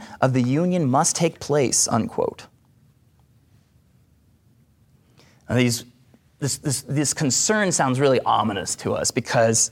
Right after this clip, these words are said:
I think we tend to see the Union as the assumed status quo. But remember, at this point,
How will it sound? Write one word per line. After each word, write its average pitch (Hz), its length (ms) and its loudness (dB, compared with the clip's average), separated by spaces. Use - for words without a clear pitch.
I 131 60 -2
think - 140 -2
we 147 200 -4
tend 156 260 0
to 139 60 2
see 170 220 2
the 139 100 2
Union 131 480 4
as 127 180 2
the 127 100 2
assumed 156 460 0
status 120 460 0
quo. - 560 0
But 135 420 4
remember, 147 260 2
at 139 140 2
this 196 140 2
point, 180 540 0